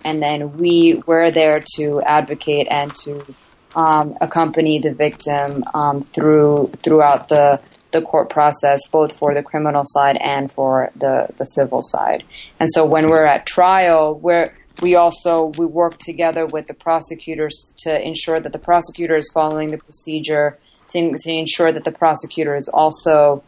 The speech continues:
you know, um, collecting all the evidence that, that exists in the case, and then also to, to help them call, um, call and, and question witnesses,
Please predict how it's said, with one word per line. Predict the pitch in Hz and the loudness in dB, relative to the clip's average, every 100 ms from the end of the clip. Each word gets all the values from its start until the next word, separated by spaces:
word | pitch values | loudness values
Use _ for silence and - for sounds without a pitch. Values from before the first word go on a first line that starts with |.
| _ _ | _ _
you | 170 | 0
know, | 170 156 147 - | 2 4 2 2
um, | 156 147 143 143 139 - - - | -2 0 -2 -6 -10 -14 -16 -6
collecting | 180 175 160 170 | 0 2 2 -2
all | 156 151 | 0 0
the | 151 | 0
evidence | 151 147 151 143 - | 0 0 -4 -4 0
that, | 143 135 | 2 2
that | - | -2
exists | 147 135 156 156 156 | -4 -2 -2 -2 -6
in | |
the | 143 | -8
case, | 139 147 143 | -10 -12 -12
and | - | -12
then | 147 | -4
also | 143 143 147 | -2 -2 -4
to, | 139 - 139 | -4 -2 -2
to | - 156 | 0 -2
help | 139 139 - | 0 0 0
them | 139 139 135 - - _ | -2 -2 -8 -16 -20 _
call, | - 165 160 147 147 143 - | -2 2 4 4 4 0 -4
um, | 151 143 139 135 | -4 -4 -6 -8
call | - 151 147 | 0 2 2
and, | 143 139 - | 0 -6 -10
and | 143 | -14
question | - 151 143 - 143 135 - | -4 -4 -4 -6 -6 -8 -6
witnesses, | 156 160 147 139 - - | -2 0 -2 -6 -6 -8